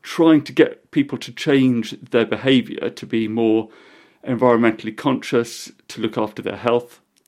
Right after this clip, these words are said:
all that kind of stuff is, is, is, is hard work. And we're talking about the nineteen nineties here. Um,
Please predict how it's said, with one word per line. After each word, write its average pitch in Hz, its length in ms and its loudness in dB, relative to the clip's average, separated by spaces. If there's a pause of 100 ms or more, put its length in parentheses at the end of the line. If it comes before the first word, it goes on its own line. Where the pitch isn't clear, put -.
all 139 200 2
that - 140 2
kind 113 160 -2
of 104 100 -4
stuff 107 320 -8
is, 139 240 -4
is, 147 300 2 (400)
is, 139 320 2 (280)
is 139 160 2
hard 147 440 -2
work. 104 500 0
And 127 140 -2
we're 147 80 2
talking 160 280 -2
about 117 240 0
the 113 300 -4 (340)
nineteen 113 680 0 (140)
nineties 120 640 0
here. 98 320 -6 (580)
Um, 101 680 -4